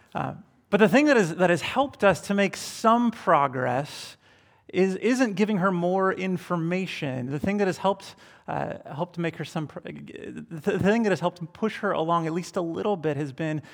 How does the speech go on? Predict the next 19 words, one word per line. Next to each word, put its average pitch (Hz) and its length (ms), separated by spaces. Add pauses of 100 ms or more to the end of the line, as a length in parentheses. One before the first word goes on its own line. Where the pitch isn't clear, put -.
(140)
to 185 80
point 202 320
to 190 80
the 185 100
example 147 800 (220)
of 170 120
other 170 260
girls. 151 340
So 180 100
instead 196 240
of 175 140 (240)
Katie 247 180
and 233 80
I 208 80
trying 208 300
to 170 160
give 208 320
her 196 120
more 185 420